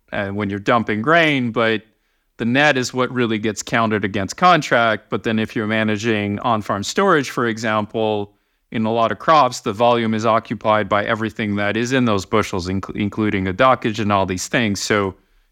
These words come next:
you also need to kinda be reconciling, well, I'm taking a gross bushel amount maybe out of on-farm storage, but from a contractual point of view, I'm delivering a net amount. And so how do you kinda keep track of these two,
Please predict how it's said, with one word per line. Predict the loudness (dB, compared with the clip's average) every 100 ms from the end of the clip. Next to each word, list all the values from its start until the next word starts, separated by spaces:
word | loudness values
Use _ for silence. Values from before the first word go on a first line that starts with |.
| -10
you | 0
also | 2 2 0
need | 0 -2
to | -6
kinda | -2 0
be | 0 0
reconciling, | 0 0 -2 0 2 4 2 0
well, | 0 2 0
I'm | -4 -2
taking | -2 0 -2
a | -4
gross | -4 2 2 2
bushel | -2 -2 0 0
amount | 0 2 2 2
maybe | -2 -2 -2 0
out | 2 2
of | 2
on-farm | 2 2 2 -2 -2
storage, | -2 -2 0 0 -4 -10 _ _ _ _ -2
but | 0 0 -2 _
from | -4 -4 -2
a |
contractual | -6 2 4 4 2 -6
point | -2 -2
of | -2
view, | -4 -2 -2
I'm | -2 0
delivering | 0 0 0 -4
a | -2
net | 2 2
amount. | 2 0 -2 -4 -6 _ _ _ -10
And | -2
so | 0 4
how | 2
do | 2
you | -2
kinda | 0 0 0
keep | -4 -6
track | 2 2 2 -2
of | -2
these | -2 -2
two, | -4 -2 -2 -4